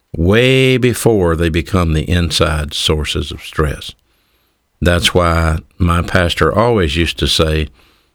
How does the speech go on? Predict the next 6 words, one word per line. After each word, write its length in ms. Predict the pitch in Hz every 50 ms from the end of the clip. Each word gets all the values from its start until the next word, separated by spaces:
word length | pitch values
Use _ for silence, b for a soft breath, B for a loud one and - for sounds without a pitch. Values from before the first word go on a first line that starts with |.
| b b
"Adversity 720 | - - 78 78 80 98 110 117 113 - - 110 110 110
is 260 | - - - 95 80 87
inevitable, 720 | 87 87 - - 104 113 117 113 110 110 95 104 104 98
stress 580 | 92 - - - - - 90 90 85 - - - - -
is 160 | - 87 73 73 -
optional." 560 | - - - - - - - - - - -